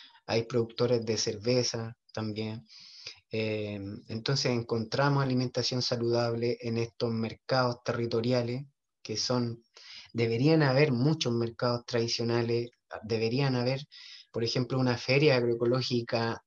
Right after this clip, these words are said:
todo lo, toda la semana, que esté el fin de semana al alero de la Feria de las Pulgas, la gente que es de, de la comuna de Curicó, donde los productores locales puedan llevar sus productos agroecológicos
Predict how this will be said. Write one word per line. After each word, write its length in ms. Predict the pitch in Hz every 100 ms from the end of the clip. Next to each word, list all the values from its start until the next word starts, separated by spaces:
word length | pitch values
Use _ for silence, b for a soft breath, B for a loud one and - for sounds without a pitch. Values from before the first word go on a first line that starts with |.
| _ -
todo 340 | 151 160 151
lo, 400 | 143 135 131 131
toda 240 | - 147
la 120 | 147 143
semana, 760 | 131 120 143 160 151 151 147
que 120 | - 123
esté 240 | - 139
el 100 | 131
fin 220 | - 123
de 100 | 120
semana 600 | 110 120 131 131 127 127 B B B B B -
al 180 | 113 113
alero 420 | 117 135 151 147
de 160 | 143
la 160 | 135 127
Feria 400 | - 135 131 127
de 120 | 120
las 120 | 113 -
Pulgas, 420 | - 170 139 139
la 80 | 131
gente 360 | 123 131 127 120
que 180 | 123 123
es 80 |
de, 320 | 123 120 117 113
de 120 | 117
la 120 | 117
comuna 300 | 117 120 123
de 100 | 120
Curicó, 500 | 117 120 117 123 123 B B B _ _ _ _ _ _ -
donde 760 | 110 117 123 120 117 107 113 -
los 180 | 117 117
productores 580 | - 117 - - 143 156
locales 720 | 151 143 165 160 135 143 165 B B _ _
puedan 260 | 170 170
llevar 220 | 131 131 131
sus 180 | 123
productos 380 | - 135 127 135
agroecológicos 800 | 127 123 123 123 120 123 135 135